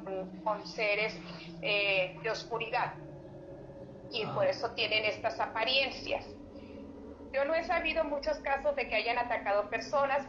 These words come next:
Speaker 1: pero sí de que roban ganados, eh, matan animales para su-, para sobrevivir y, y eso, pero realmente de perso-, que personas hayan sido atacados por estos animales, estas, estos nahuales, no lo he sabido.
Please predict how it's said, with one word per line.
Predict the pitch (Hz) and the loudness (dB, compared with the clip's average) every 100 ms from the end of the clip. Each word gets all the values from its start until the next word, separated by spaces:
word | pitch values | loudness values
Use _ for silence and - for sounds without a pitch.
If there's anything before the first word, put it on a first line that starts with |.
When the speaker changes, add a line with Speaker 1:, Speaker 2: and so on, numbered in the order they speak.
| - | 2
Speaker 1:
pero | 294 269 302 320 | 4 6 4 4
sí | - 262 | 2 2
de | 254 254 | 2 2
que | 254 | 2
roban | 226 220 233 240 - - - - - | 2 2 0 -2 -10 -12 -12 -12 -10
ganados, | - 254 247 220 220 226 233 240 - - - - | -2 0 0 0 2 4 6 4 2 -10 -12 -6
eh, | - 220 220 | 0 2 2
matan | 214 214 247 240 262 | 0 2 2 2 0
animales | 262 254 240 233 233 226 - - | 0 -2 -2 2 2 0 -2 0
para | 208 196 | 4 4
su-, | 190 220 - | 2 -4 -2
para | 220 202 190 185 156 - | 2 4 4 4 2 2
sobrevivir | 240 247 247 269 262 240 233 - - | 2 2 2 2 2 2 2 -2 -10
y, | - 202 196 - | -8 -8 -8 -6
y | 214 | -2
eso, | 208 220 214 | 0 0 -2
pero | - 196 185 - - - - | 0 4 4 2 -6 -12 -2
realmente | 233 226 226 220 208 | 0 2 2 0 0
de | 196 | 2
perso-, | 208 - - - | 0 -2 -2 0
que | 240 | 0
personas | 240 220 294 330 359 | 0 0 2 2 4
hayan | 330 320 | 4 2
sido | 320 311 311 | 0 0 2
atacados | 277 214 - 262 285 294 | 2 0 0 4 4 4
por | 220 214 | 0 2
estos | 220 269 285 285 | 2 2 2 2
animales, | 240 214 208 220 254 285 285 | 0 -2 -2 0 4 4 4
estas, | 233 - 254 - - - | 0 0 -2 -4 -12 -10
estos | - 254 | -2 -2
nahuales, | 233 208 233 254 294 - - - - 226 | 2 4 6 4 2 -2 -10 -12 -6 0
no | 220 | 2
lo | 220 | 4
he | 214 208 | 4 2
sabido. | 220 196 160 - | 2 0 0 -8